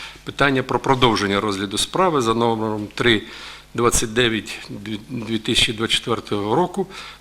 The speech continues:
за конституційною скаргою Подєріна Володимира Олександровича щодо відповідності Конституції України, тобто конституційності, пункту п'ятого частини першої статті сорок шостої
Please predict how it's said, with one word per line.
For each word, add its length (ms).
за 120
конституційною 580
скаргою 440
Подєріна 540
Володимира 480
Олександровича 760
щодо 360
відповідності 640
Конституції 640
України, 540
тобто 300
конституційності, 1120
пункту 320
п'ятого 480
частини 400
першої 440
статті 320
сорок 300
шостої 460